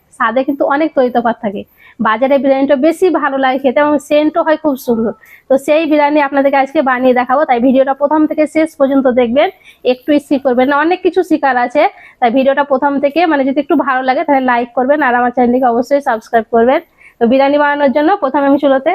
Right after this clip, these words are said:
কড়াইটা চাপিয়ে একটু গরম করে নিব। আর এদিকে আমি কি কি করেছি সেটা দেখিয়ে দিচ্ছি।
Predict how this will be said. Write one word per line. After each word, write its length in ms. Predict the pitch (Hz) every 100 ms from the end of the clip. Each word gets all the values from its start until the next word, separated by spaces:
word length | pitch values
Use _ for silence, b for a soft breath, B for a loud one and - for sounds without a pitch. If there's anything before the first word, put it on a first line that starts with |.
| 392
কড়াইটা 300 | 254 254 269 262
চাপিয়ে 340 | 247 277 359 453 b b b b b _ _ _ _ _ - _ - 254
একটু 140 | 320 277
গরম 200 | 262 277 285
করে 120 | 277 269
নিব। 100 | 330 440
আর 80 | 277
এদিকে 160 | 277 285
আমি 100 | 302 311
কি 40 | 320
কি 40 | 330
করেছি 180 | 294 330
সেটা 140 | 311 277
দেখিয়ে 200 | 262 277 269
দিচ্ছি। 200 | 262